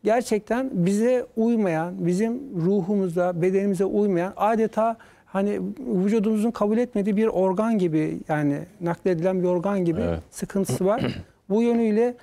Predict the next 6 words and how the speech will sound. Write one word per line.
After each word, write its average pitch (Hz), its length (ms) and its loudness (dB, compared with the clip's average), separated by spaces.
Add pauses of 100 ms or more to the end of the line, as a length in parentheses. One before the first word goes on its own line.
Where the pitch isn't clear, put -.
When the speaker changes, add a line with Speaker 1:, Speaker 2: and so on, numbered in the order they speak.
(300)
Speaker 1:
e, 170 280 0 (420)
ya 214 220 2
kökten 240 420 0
kaldırılması 254 840 0 (300)
ya 208 160 2
da, 262 240 0